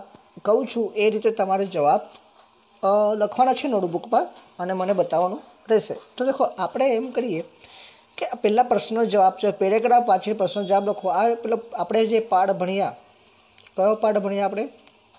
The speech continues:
પેલો બીજો પાઠ, તો તાનસેનવાળો, એના પાઠમાંથી જ સવાલો છે. તો આ લખીએ, "Who live simple life?" તો આપણે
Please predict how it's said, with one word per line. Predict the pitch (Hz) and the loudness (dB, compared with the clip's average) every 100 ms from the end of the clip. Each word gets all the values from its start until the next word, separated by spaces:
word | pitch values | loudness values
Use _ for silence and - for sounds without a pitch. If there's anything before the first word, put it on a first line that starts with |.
| _ | _
પેલો | 196 202 | -4 -2
બીજો | 185 185 | 0 -2
પાઠ, | 170 135 113 - _ | -2 -6 -8 -12 _
તો | 190 | -10
તાનસેનવાળો, | 170 185 185 202 165 123 - - | 0 0 0 -2 -4 -6 -8 -6
એના | 196 220 | -2 0
પાઠમાંથી | 202 180 185 175 202 | 0 -2 -4 -6 -8
જ | - 233 | -8 -10
સવાલો | - 147 143 147 | -4 -4 -2 -4
છે. | 220 - - - - - | -4 -6 -12 -20 -20 -4
તો | 247 | 4
આ | |
લખીએ, | 247 262 269 - - - - 277 | 4 4 2 -2 -4 -20 -8 -4
"Who | 302 | -2
live | 254 226 240 - | 2 4 2 0
simple | 190 180 - 185 175 | -2 -4 0 0 2
life?" | 160 165 - - - | 0 0 -8 -16 -8
તો | 220 - | -6 -4
આપણે | 151 - 208 226 | -4 -2 -4 -6